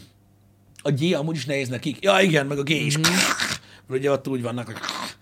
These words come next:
Speaker 1: ott eleve ott, ott hortyognak, fortyognak tájegységtől függetlenül.
Speaker 2: Hmm.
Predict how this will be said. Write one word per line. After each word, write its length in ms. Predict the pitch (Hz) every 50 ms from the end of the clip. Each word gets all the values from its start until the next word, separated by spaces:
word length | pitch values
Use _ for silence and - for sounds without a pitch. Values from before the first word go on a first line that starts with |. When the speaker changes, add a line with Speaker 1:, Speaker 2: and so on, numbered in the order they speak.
| - - - - - - - -
Speaker 1:
ott 160 | - - 120 139
eleve 280 | 120 123 117 117 113 110
ott, 200 | 107 - - -
ott 120 | 113 101
hortyognak, 580 | 101 95 123 127 120 - - 117 107 110 113 110
fortyognak 600 | - 117 110 104 - 117 110 113 113 - - - - - - - _ _
tájegységtől 600 | 104 - 120 117 107 - 123 113 - - 120 107
függetlenül. 600 | - 120 120 120 107 - 123 113 113 117 117 - - - _ _ _ - - -
Speaker 2:
Hmm. 340 | - 175 165 156 156 156 156